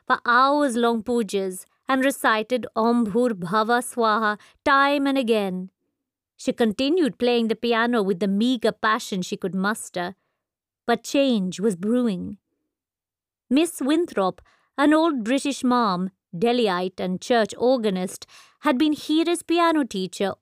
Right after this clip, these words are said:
all through the girl's childhood. Failing health finally sent the old woman home to Cornwall. A new teacher was necessary,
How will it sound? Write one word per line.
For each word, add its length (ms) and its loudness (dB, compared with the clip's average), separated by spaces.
all 340 4
through 220 -4
the 100 0
girl's 380 -2
childhood. 680 0
Failing 460 2
health 500 -2
finally 540 2
sent 500 -4
the 120 0
old 360 0
woman 320 -2
home 360 0
to 120 -6
Cornwall. 580 0
A 80 2
new 400 6
teacher 400 -2
was 180 2
necessary, 800 -2